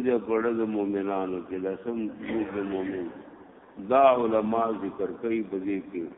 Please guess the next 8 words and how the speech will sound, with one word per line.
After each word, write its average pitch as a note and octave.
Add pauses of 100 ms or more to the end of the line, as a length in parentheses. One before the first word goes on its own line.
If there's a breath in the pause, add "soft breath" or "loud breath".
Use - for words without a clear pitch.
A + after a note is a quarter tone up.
(280)
دا F#2
ګڼ G#2 (120)
اقوال F#2
ذکر F2 (140)
کوي. D#2+ (960)
خو F#2+
موږ B2 (140)
مثال A2+